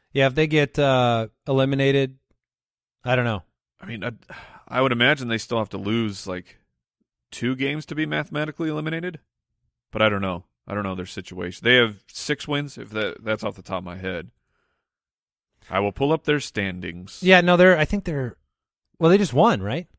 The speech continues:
Speaker 1: So
Speaker 2: Uh,
Speaker 1: they're seven and
Speaker 2: yes.
Speaker 1: seven, I'm guessing.
Speaker 2: Oh, yeah, yeah, that's right.
Speaker 1: Yeah.
Speaker 2: They were six
Speaker 1: Yeah.
Speaker 2: wins coming into that, the game against, uh, uh, Mullins, <laughs> and then the Cleveland Browns, they,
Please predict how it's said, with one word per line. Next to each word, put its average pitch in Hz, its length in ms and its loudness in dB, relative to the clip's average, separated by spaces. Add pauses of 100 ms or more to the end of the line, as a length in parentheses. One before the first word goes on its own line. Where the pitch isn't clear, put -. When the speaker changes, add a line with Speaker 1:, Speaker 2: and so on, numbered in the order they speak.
(200)
Speaker 1:
So 170 120 2
Speaker 2:
Uh, - 40 8
Speaker 1:
they're 175 60 6
seven 220 280 2
and 214 80 4
Speaker 2:
yes. 190 60 2
Speaker 1:
seven, 185 220 4
I'm 107 100 -2
guessing. 107 280 2
Speaker 2:
Oh, 165 120 10
yeah, 151 160 8
yeah, 143 180 6
that's 110 180 0
right. 117 120 6
Speaker 1:
Yeah. 135 100 0
Speaker 2:
They 117 100 6
were 139 140 6
six 160 220 0
Speaker 1:
Yeah. 123 60 -2
Speaker 2:
wins 156 180 -2
coming 143 240 -2
into 131 140 -2
that, 117 340 2
the 117 120 -8
game 113 260 0
against, 104 440 -4
uh, 95 240 0 (840)
uh, 101 260 0
Mullins, 120 800 4 (220)
<laughs> - 220 -12
and 127 200 -4
then 170 180 -6
the 147 80 -2
Cleveland 139 380 -4
Browns, 123 240 2
they, 117 120 2